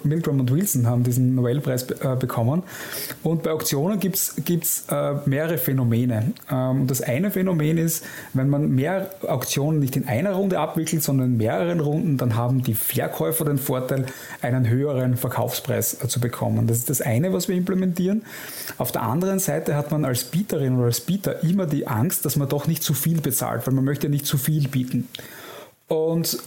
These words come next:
das kann man ganz einfach über ein Ver-, Auktionsverfahren, ähm, reduzieren, genauso wie es auch eBay verwendet, indem man einfach nur Maximalgebote, äh, festlegt, aber immer nur den Preis des zweithöchsten Bieters ze-, ze-, bezahlt, also ein,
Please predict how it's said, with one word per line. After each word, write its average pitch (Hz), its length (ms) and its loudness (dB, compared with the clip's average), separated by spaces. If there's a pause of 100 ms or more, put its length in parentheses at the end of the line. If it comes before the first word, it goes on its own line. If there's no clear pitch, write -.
das 165 140 0
kann 175 220 0
man 214 120 0
ganz 180 160 0
einfach 165 400 0
über 160 200 0
ein 156 40 0
Ver-, 156 140 -2 (160)
Auktionsverfahren, 147 920 0 (120)
ähm, 143 600 2 (140)
reduzieren, 143 760 2
genauso 151 360 2
wie 151 60 4
es 165 100 0
auch - 140 -2
eBay 185 380 0
verwendet, 131 500 2
indem 147 240 2
man 160 140 0
einfach 156 260 0
nur 156 140 4
Maximalgebote, 139 1040 2 (420)
äh, 135 120 0
festlegt, 143 640 -2
aber 143 240 0 (100)
immer 170 160 2
nur 151 140 2
den 147 120 2
Preis 123 520 0 (160)
des - 220 0
zweithöchsten 143 640 0
Bieters 143 360 0
ze-, - 160 -2 (100)
ze-, 127 220 -2 (240)
bezahlt, 123 580 -2
also 135 220 0
ein, 131 300 0